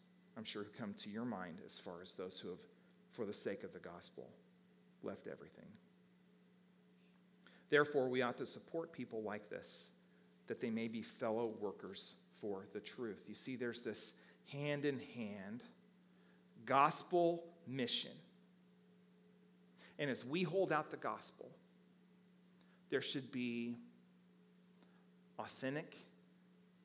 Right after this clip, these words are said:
genuine, integrity, character, love, strength, all of the glory focused on God, not on us. And as he works, God works and moves in the lives of people.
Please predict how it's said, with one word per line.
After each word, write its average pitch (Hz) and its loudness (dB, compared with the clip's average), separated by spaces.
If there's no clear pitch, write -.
genuine, 147 -2
integrity, 143 -2
character, 135 -4
love, 135 2
strength, - -2
all 147 6
of 151 2
the 160 -2
glory 127 0
focused 110 -6
on 104 -10
God, 98 -6
not 98 -8
on 113 -8
us. - -10
And 123 2
as 120 2
he 113 -4
works, 147 2
God 104 -4
works 123 -4
and 113 -2
moves 151 0
in - -10
the 110 -4
lives 120 -2
of - -12
people. 165 -8